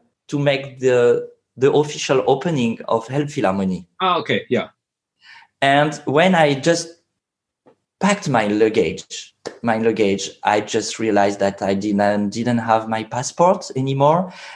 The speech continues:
Speaker 1: and I didn't have any I D with me. And then I had to take the flight. And, uh, and it was such a big stress. Fortunately, to leave Switzerland, you don't need to get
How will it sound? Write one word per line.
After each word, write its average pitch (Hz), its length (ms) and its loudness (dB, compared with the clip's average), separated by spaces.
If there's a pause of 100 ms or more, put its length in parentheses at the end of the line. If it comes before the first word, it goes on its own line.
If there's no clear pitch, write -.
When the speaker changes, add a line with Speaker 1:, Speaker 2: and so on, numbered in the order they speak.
(140)
Speaker 1:
and 120 300 2
I 117 180 2
didn't 127 320 -4
have 127 380 -2
any 131 340 -2
I 123 200 4
D 143 400 -2 (140)
with 123 220 -2
me. 123 320 -4 (420)
And 123 120 2
then 131 160 2
I 123 200 2
had 131 240 2
to 147 80 -6
take 139 260 -2
the 147 80 -2
flight. 160 540 0 (840)
And, 127 300 2
uh, 120 960 2 (160)
and 139 160 2
it 143 160 -2
was 147 280 0
such 185 480 2
a 135 60 4
big 156 260 -2
stress. - 540 -2
Fortunately, 156 1080 -2
to 151 140 0
leave 185 400 2 (140)
Switzerland, 139 640 0
you 117 80 -2
don't 127 240 2
need 127 220 -4
to 123 80 -12
get 101 280 0